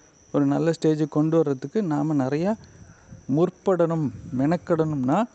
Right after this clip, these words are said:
அதுல ஒரு சில ஸ்டெப்ஸ், ஒரு சில ப்ராக்டிக்கல், ஈஸியா செய்யக்கூடியது, யதார்த்தமானது.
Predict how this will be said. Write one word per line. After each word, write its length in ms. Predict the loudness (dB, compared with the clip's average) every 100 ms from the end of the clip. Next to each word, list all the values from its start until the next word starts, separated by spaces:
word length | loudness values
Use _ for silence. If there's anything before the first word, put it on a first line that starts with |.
| -16 -20 -14 -6
அதுல 340 | 0 2 4
ஒரு 200 | 4 2
சில 360 | 0 0 0 -2 -10 -18
ஸ்டெப்ஸ், 640 | -18 -6 -4 -4 -8 -6
ஒரு 200 | -4 -2
சில 220 | 0 0 0
ப்ராக்டிக்கல், 520 | -2 -2 -4 0 0 -2 -12 -20 -12 -2
ஈஸியா 380 | 0 2 2 2 0
செய்யக்கூடியது, 640 | 0 0 0 2 2 2
யதார்த்தமானது. 840 | 0 2 2 2 -2 0 -2 -2